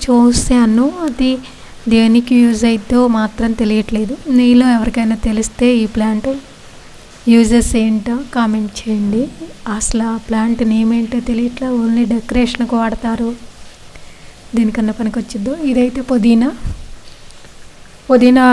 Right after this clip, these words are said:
ప్లాంట్ గురించి తెలుసు కదా, ఆకలిని పెంచుద్ది, మనకి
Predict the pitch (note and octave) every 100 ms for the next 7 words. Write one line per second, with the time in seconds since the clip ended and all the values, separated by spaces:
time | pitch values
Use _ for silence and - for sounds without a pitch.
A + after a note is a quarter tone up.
0 | A#3+ A#3+ A#3+ A#3+ A#3 A#3+ A#3 A3 G#3+ -
1 | G#3 A3 G#3+ - G#3 G3+ A3 D4+ - -
2 | - - - - - A3 G#3+ A3+ A3 A3
3 | A3 A#3 A3 G3+ G#3+ - A#3 C4+ - -
4 | - - - - - - - - - -
5 | - - - - - - - - - -
6 | - - - - - - - - - -
7 | - - - - - - - - - -
8 | - - - - - - - C4+ A#3+ A3
9 | A#3